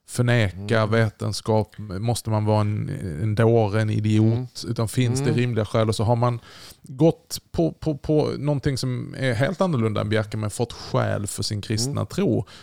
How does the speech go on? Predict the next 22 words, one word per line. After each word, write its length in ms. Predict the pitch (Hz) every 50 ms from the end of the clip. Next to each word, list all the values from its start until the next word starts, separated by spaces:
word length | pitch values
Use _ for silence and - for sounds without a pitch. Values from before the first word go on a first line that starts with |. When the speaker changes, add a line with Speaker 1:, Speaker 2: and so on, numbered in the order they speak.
| - - -
Speaker 1:
Och 180 | _ _ - -
det 100 | 127 117
har 120 | 107 135
räddat 320 | 131 131 131 113 117 113 -
dem. 140 | 117 117 117
Så 80 | -
jag 80 | 135 -
tänker 300 | - 165 143 117 - 123
att 200 | 120 - - - _ _ _ _ _
alla 260 | - - 139 143 143 156
de 140 | 180 170
här 300 | 147 160 151 131 117 101 - - _ _ _ _ -
rörelserna 720 | 123 110 113 123 123 123 123 110 104 - - 113 107 104
och 200 | 104 95 - 110
platserna 460 | - 117 110 107 - - 113 107 101
finns 460 | 104 - - 143 139 147 165 143 - -
ju 60 | 107
för 200 | - - 110 104
att 120 | - -
inte 180 | 113 110 - 95
kyrkan 480 | - - 113 113 113 - - 156 147
riktigt 640 | 139 135 - - - 104 101 - _ - - -